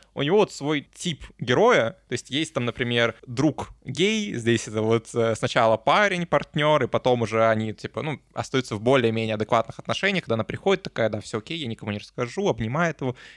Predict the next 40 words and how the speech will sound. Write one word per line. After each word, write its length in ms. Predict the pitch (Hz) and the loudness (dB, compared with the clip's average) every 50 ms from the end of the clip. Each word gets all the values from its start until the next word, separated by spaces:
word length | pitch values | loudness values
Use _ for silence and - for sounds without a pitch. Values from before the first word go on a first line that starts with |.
| _ | _
эти 140 | - - - | -6 -6 -6
все 120 | - - | -6 -4
моменты, 260 | 143 135 135 135 113 - | -4 -2 -2 -2 -4 -4
потом 220 | - - 127 120 - - - _ | -2 -2 -2 -4 -4 -10 -6 _
подружка-хохотушка, 1000 | - 139 127 135 151 - - - - - - 165 - - 220 226 208 - - 156 | 0 2 4 4 2 2 0 -4 -2 0 0 0 0 0 -2 -2 0 -2 -2 -2
которая 280 | 165 160 - 156 151 | -2 0 2 0 0
обязательно 360 | 147 143 - 151 151 143 135 | 0 2 2 2 2 2 0
должна 400 | 127 131 131 131 127 135 135 135 | 0 2 2 2 2 2 2 2
быть, 320 | 127 120 131 135 143 - - - | 2 2 2 0 0 -2 -6 -12
и 60 | 127 | -10
такая, 380 | - 120 - 127 123 120 120 - - | -10 -2 2 2 4 4 2 0 -2
«Леди 320 | - 131 123 131 139 123 | -4 -2 0 0 0 0
Бёрд» 300 | 120 120 135 139 135 - | 2 4 4 4 4 0
пишет, 400 | _ 139 127 - - 131 110 - - | _ -6 -4 -2 -4 -4 -6 -4 -4
э, 320 | 127 117 113 110 110 110 104 | -2 0 2 2 2 0 -2
там, 120 | - 110 107 | -4 -10 -10
своё 260 | - - 120 120 120 | -4 0 2 2 2
имя 360 | - - 131 131 131 123 113 110 | 0 -2 -4 -2 0 0 0 2
и 40 | 110 | 2
оставляет 560 | 113 113 - - 120 117 120 117 113 113 - | 2 2 2 2 2 4 4 4 4 4 2
«Леди 240 | 127 120 120 107 113 | 0 -2 0 0 0
Бёрд» 300 | 110 110 113 117 113 - | 2 4 4 4 4 2
в 60 | - | -2
кавычках 460 | - - 113 113 123 117 - - - - | 0 2 4 4 4 2 0 -6 -8 -6
посередине, 540 | - 117 - 120 123 127 143 208 226 185 135 | -4 -4 -2 -2 -2 0 0 0 0 0 0
и 100 | - 117 | 2 2
она 320 | 113 117 123 131 135 127 - - - _ - | 2 4 4 4 2 2 -2 -10 -20 _ -6
пишет 340 | 123 123 - - 131 - | -4 -4 -2 -2 -4 0
тоже, 420 | - 135 131 131 117 110 113 110 101 - - _ _ | 2 4 4 4 4 4 2 2 0 -2 -12 _ _
э, 220 | - 113 110 110 107 | 0 2 2 2 2
там, 280 | - 104 104 107 107 - _ _ _ _ _ - | 0 -4 -4 -4 -6 -10 _ _ _ _ _ -14
Дж-, 240 | 131 120 127 - | -8 -8 -6 -6
Дж-, 260 | - 127 113 - - 127 | -6 -10 -12 -8 -8 -8
Дж-, 220 | 123 113 113 117 120 117 | -8 -8 -10 -12 -12 -6
Джулай, 540 | 110 123 135 139 143 151 165 170 175 175 | 0 2 4 4 6 6 6 4 4 2
потом 220 | 170 - 131 - 117 | 0 0 2 0 0
в 60 | - | 2
кавычках, 520 | - 143 127 131 123 - - 127 107 110 - - | 2 4 4 4 2 2 0 -2 -2 -2 0 0
э, 80 | 123 | 0
Джули, 500 | 117 113 113 127 165 185 175 165 165 151 | 0 2 2 4 4 4 4 4 2 2